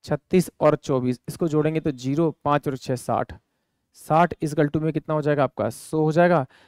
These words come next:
तो यहाँ से सौ, यहाँ से माइनस करेंगे तो फ़ाइव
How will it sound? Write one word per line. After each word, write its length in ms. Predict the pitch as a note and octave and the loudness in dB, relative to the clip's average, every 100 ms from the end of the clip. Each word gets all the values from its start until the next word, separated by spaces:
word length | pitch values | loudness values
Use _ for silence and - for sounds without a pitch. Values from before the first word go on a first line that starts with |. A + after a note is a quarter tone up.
| _ | _
तो 60 | - | -6
यहाँ 280 | D3+ C#3 D3+ | -2 0 0
से 180 | - - _ _ | -2 -6 _ _
सौ, 380 | - - E3+ C#3+ - | -10 -2 0 0 -2
यहाँ 220 | C3+ C3+ | -4 -2
से 140 | D3+ | -4
माइनस 380 | B2+ C3+ D#3+ E3+ | -2 -2 -2 0
करेंगे 360 | D#3+ E3 E3 C3+ | 0 0 0 -2
तो 140 | C3+ | -4
फ़ाइव 420 | - C#3+ C#3+ D#3 | -4 0 2 2